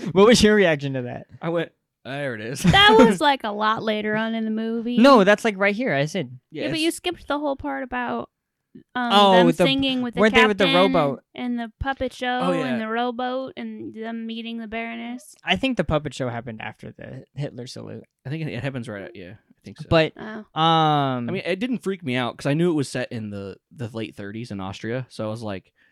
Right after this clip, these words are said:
Speaker 1: yeah.
Speaker 2: "There's gonna be Nazi stuff."
Speaker 1: Yeah, at some
Speaker 2: But
Speaker 1: point. I thought that they were played a, a bigger role in the plot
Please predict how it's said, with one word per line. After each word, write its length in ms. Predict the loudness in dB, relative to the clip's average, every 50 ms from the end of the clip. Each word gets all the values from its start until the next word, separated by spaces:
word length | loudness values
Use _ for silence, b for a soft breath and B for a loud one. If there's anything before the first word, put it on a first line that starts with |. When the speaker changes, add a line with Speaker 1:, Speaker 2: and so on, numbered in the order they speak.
| _ _ _ _ _ _ _ _ _ _ _ _ _ _ _ _ -8
Speaker 1:
yeah. 200 | -4 -2 0 0
Speaker 2:
"There's 160 | 0 -2 0
gonna 240 | -2 -2 -2 -2 -4
be 160 | -6 -8 -8
Nazi 320 | -8 -10 -10 -12 -12 -14
stuff." 420 | -14 -12 -10 -12 -12 -12 _ _ _ -12
Speaker 1:
Yeah, 240 | -6 -4 -4 -2 -4
at 100 | -6 -6
some 200 | -4 -4 -4 -4
Speaker 2:
But 40 | -6
Speaker 1:
point. 200 | -8 -10 -10 -6
I 240 | 0 4 6 6 6
thought 300 | 6 4 4 4 4 2
that 140 | 0 -2 2
they 200 | 2 2 2 2
were 220 | 2 0 -2 -2
played 360 | -2 -4 -4 -2 -2 0 -2
a, 160 | -2 -4 -4 -8 -8 -8
a 120 | -8 -6
bigger 420 | -4 0 -2 -2 -2 -2 -6 -6 -6
role 320 | -4 -2 -2 -2 -2 -4
in 120 | -4 -6
the 80 | -6 -8
plot 400 | -10 -8 -6 -4 -4 -4 -6 -10